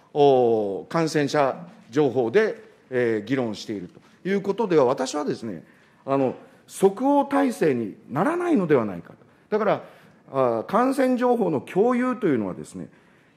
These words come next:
今すぐにでも法改正を、お、検討すべきであると。あの、これはあの、もう国民の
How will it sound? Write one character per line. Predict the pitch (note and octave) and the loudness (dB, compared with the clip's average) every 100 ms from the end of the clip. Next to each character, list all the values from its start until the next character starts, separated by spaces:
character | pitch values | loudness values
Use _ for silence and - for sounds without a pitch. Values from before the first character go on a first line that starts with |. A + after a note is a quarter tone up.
| _ | _
今 | G3+ C#4 D4+ | 0 2 2
す | - B3+ | -2 -2
ぐ | C4 | -2
に | A#3+ | 0
で | A#3+ | 2
も | C#4 C4 - - - | 4 4 2 -8 -6
法 | E3+ F3 | 2 2
改 | F3 E3+ C#3+ | 6 4 4
正 | - A#2+ | 2 2
を、 | B2 G3 F#3 - - _ C#3 | 6 6 4 0 -20 _ 2
お、 | B2 | 2
検 | - F#3 G3 F#3 | 4 0 2 2
討 | D#3+ | 2
す | - | 0
べ | A3+ | -2
き | B3 | 2
で | E3 | 4
あ | G#2+ | 2
る | - | 0
と。 | - - - - - - _ | -14 -20 -20 -20 -20 -20 _
あ | C3+ | -2
の、 | C3+ | 4
こ | F3+ | 6
れ | A3 | 6
は | |
あ | G#3+ | 6
の、 | G3 - - - _ - | 4 -2 -8 -20 _ -4
も | F3 | -2
う | |
国 | - F3 C4 D4 | 0 -2 2 2
民 | C#4+ C#4 | 4 4
の | C#4 - - | 4 4 -2